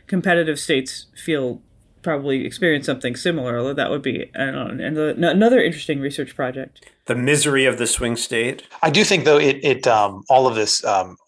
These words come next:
Speaker 3: at least qualifies some of how we think about, you know, um, to come full circle to the backsliding stuff, um,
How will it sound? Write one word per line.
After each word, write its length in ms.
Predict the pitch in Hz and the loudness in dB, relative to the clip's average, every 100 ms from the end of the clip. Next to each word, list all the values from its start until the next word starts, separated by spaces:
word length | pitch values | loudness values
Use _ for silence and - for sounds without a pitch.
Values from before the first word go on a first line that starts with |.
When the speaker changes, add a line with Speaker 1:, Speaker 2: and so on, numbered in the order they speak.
| - - | -16 -6
Speaker 3:
at 160 | - 127 | -4 -2
least 180 | 123 - | -2 0
qualifies 640 | 117 107 110 92 - - | 2 4 4 2 2 0
some 180 | - 104 | 0 -2
of 80 | 104 | -2
how 120 | 95 | -2
we 80 | 90 | -2
think 220 | - 92 | -4 -10
about, 340 | 87 82 78 - | -2 0 0 -2
you 80 | 95 | -8
know, 220 | 82 78 80 _ - | -6 -6 -8 _ -6
um, 200 | 85 82 | -6 -6
to 80 | - | -6
come 180 | 92 90 | -6 -4
full 140 | 87 | -4
circle 300 | - 87 85 | -2 -4 -4
to 80 | 80 | -6
the 60 | |
backsliding 640 | 76 78 80 - 80 76 76 | -2 -2 0 -2 -2 -4 -4
stuff, 460 | - 80 - - - | -2 0 -2 -4 -4
um, 380 | 87 80 80 78 | 0 0 -2 -8